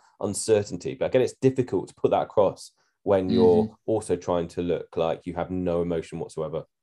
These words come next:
Speaker 2: Oh yeah, he has that problem. Um, everyone thinks, uh, everyone basically thinks Yen's dead, and then we see the,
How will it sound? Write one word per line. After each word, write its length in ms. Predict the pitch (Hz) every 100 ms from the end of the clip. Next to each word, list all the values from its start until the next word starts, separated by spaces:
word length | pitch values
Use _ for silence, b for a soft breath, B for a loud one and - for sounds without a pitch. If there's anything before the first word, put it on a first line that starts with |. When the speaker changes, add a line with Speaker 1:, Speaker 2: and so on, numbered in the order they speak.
| _ _ _ - -
Speaker 2:
Oh 120 | 131
yeah, 220 | 117 113
he 120 | 101 104
has 140 | 101
that 160 | 101 -
problem. 340 | 98 104 101 _ - - B B B -
Um, 680 | 120 127 127 127 123 120 123 127 _ 113 - -
everyone 440 | 135 147 131 123
thinks, 680 | - 131 123 - - - -
uh, 840 | 107 113 110 110 107 104 104 104 101
everyone 300 | 123 117 110
basically 300 | 107 107 -
thinks 260 | 104 101 -
Yen's 280 | 104 104 107
dead, 300 | 120 131 - - _ _
and 140 | 110
then 160 | 110 107
we 140 | 104
see 500 | 101 - 107 107 107
the, 300 | 104 101 104